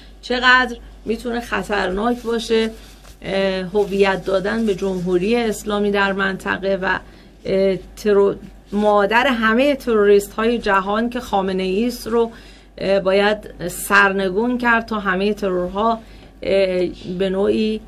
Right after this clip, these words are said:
اه، آرام بشه. امیدوارم البته. و سفر دبیر کل جهاد اسلامی فلسطین به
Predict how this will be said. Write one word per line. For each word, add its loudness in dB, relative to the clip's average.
اه، -2
آرام 4
بشه. -4
امیدوارم 0
البته. -4
و 6
سفر 2
دبیر 4
کل 0
جهاد 2
اسلامی 2
فلسطین 0
به 0